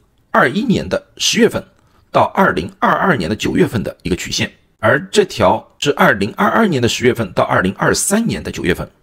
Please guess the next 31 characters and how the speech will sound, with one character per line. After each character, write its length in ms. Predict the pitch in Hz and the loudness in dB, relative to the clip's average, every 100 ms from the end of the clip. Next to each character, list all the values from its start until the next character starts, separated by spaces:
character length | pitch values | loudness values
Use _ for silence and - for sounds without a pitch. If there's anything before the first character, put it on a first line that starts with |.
| _ | _
而 140 | - 95 | -4 -4
红 240 | 101 208 | 0 2
色 160 | - 151 | 4 4
的 60 | |
那 100 | 117 | 2
条 260 | - - - | 0 0 -2
是 100 | - | -4
今 180 | 98 190 | 2 4
年 240 | 113 85 - _ _ | 4 2 -4 _ _
二 240 | - 220 - | 0 2 2
零 180 | 190 131 | 0 0
二 160 | 151 | 0
三 240 | - 156 151 | 0 -2 -2
年 80 | |
的 60 | 104 | -2
十 160 | - 95 | 0 0
月 80 | |
份 180 | 98 98 - | 0 -2 -2
到 100 | 95 | -2
现 140 | 98 | -2
在 80 | 95 | -2
为 100 | 78 | -4
止。 180 | - - _ _ _ | -6 -14 _ _ _
那 80 | 175 | -4
么 80 | 160 | 2
大 140 | 185 | 2
家 100 | 180 | 4
应 80 | 190 | 4
该 100 | 190 | 2
看 160 | 190 147 | 0 -4
到， 160 | - | -4